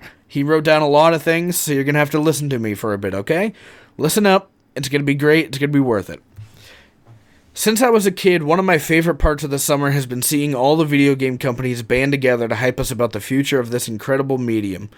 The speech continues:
This year has been a challenge for all of us. For a while, I thought twenty twenty might be the first time in twenty-five years we didn't have a big Magic industry-wide moment.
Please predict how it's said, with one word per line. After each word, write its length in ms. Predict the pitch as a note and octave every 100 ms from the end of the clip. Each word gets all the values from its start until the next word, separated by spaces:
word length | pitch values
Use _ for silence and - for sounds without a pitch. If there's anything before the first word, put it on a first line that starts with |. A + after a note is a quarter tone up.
| - - - -
This 200 | D3 D#3
year 120 | F#3
has 120 | F3+
been 140 | E3 D#3
a 60 |
challenge 400 | D3 D#3+ D#3+ E3
for 120 | - C3+
all 240 | D#3 F#3+
of 100 | A#2+
us. 200 | G2+ A2
For 180 | - C3
a 60 | C3+
while, 420 | D#3+ F#3 B2+ A#2
I 100 | A2+
thought 260 | - B2+ A2+
twenty 220 | C3 B2+
twenty 300 | C3 B2+ B2
might 260 | A#2+ C3+ A#2+
be 100 | B2+
the 80 |
first 300 | A2+ C3+ C#3+
time 160 | D3+ C3
in 80 | A2
twenty-five 640 | - D3 F3 F3+ D3 C3+
years 440 | B2+ C3+ G#2+ F#3+ - - - -
we 160 | G#2+ C3
didn't 280 | D3+ D#3 C3+
have 360 | C3 C#3+ C3+
a 80 | A2+
big 400 | A2 A#2 C3 C3+
Magic 500 | A2 A#2 B2 D3 C3+ -
industry-wide 840 | B2+ C#3+ C#3+ D3+ C3 A#2+ A#2+ G#2+
moment. 420 | G2+ G#2+ F2 -